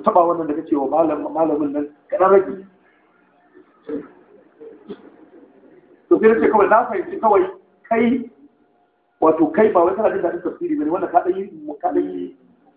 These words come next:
mukaddima ne. Sai na gaskiya kai mutumin malam wane ne. Sai saboda me nake to,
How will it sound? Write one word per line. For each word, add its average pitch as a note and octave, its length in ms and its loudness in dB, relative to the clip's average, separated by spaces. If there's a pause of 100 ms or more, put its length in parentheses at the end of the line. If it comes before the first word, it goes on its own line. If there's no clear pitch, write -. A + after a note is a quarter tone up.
(220)
mukaddima F3 540 2
ne. - 300 -2 (400)
Sai A3+ 100 6
na A3+ 80 2
gaskiya A3 600 4 (440)
kai B3 180 2
mutumin G3+ 360 -4
malam F3 300 4
wane D#3+ 200 0
ne. A#2+ 140 -14 (1300)
Sai A3 120 -2
saboda B3 220 4
me F3+ 100 2
nake G#3 200 -4
to, E3+ 200 0